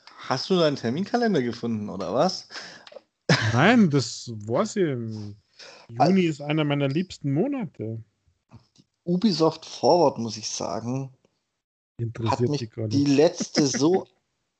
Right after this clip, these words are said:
Speaker 1: underwhelmed, dass ich das wahrgenommen hab und abgenickt hab und gedacht, "Na ja, ja,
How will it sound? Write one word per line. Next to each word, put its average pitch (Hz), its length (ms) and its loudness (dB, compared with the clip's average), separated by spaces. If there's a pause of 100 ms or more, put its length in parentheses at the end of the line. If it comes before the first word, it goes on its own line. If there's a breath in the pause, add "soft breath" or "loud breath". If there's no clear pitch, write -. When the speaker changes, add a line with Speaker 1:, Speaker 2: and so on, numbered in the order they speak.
(240)
Speaker 1:
underwhelmed, 151 1000 0 (360 loud breath)
dass 131 180 -4
ich 139 120 -4
das 127 240 -4
wahrgenommen 147 720 0
hab 147 380 -2
und 135 200 -8
abgenickt 123 540 -4
hab 120 200 2
und 120 80 -8
gedacht, 120 340 -2
"Na 233 100 0
ja, 147 340 -2
ja, 131 300 -2